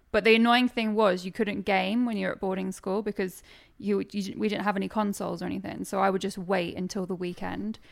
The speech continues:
So every Saturday I'd be like, "Yes, I get to go, go home and play, like, The Sims or Grand Theft Auto or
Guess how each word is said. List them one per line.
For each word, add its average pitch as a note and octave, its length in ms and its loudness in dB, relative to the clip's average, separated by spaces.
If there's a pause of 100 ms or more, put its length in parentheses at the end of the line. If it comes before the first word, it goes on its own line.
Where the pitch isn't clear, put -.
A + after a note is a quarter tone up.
(300)
So - 160 -2
every G3+ 240 2
Saturday F#3 400 2
I'd F3 120 -2
be F#3+ 100 -6
like, - 240 -8
"Yes, F3+ 220 -12
I G3 40 -4
get F#3 160 -6
to - 60 -20
go, F#3+ 360 -4
go G3 120 0
home G3 240 -2
and G3 140 -6
play, F#3 360 -6
like, - 140 -14
The G3+ 60 -10
Sims F3 500 -2
or F3 220 -8
Grand F#3+ 220 -6
Theft G3 200 -10
Auto F3 400 -4
or E3 280 -10